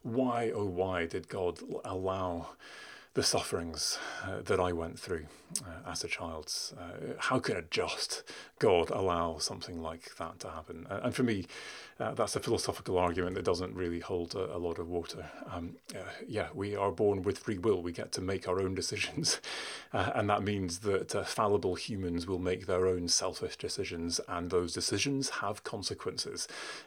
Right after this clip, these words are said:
And those consequences are often painful. Uh, and my childhood exper-, experience, uh, was the result of, uh, someone, uh, making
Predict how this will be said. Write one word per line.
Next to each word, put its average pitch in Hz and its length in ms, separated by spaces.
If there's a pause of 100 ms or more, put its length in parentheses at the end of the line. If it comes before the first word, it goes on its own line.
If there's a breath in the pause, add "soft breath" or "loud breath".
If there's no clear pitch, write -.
And 101 240
those 110 180
consequences 151 800
are 110 260
often 107 340 (120)
painful. - 420 (340)
Uh, 104 220
and 98 300 (420 loud breath)
my 110 160
childhood 98 500 (120)
exper-, 110 640
experience, 101 720
uh, 87 240
was 90 400
the 90 160
result 90 540
of, 85 260 (600 loud breath)
uh, 90 220 (120)
someone, 90 460 (180 loud breath)
uh, 113 160
making 90 500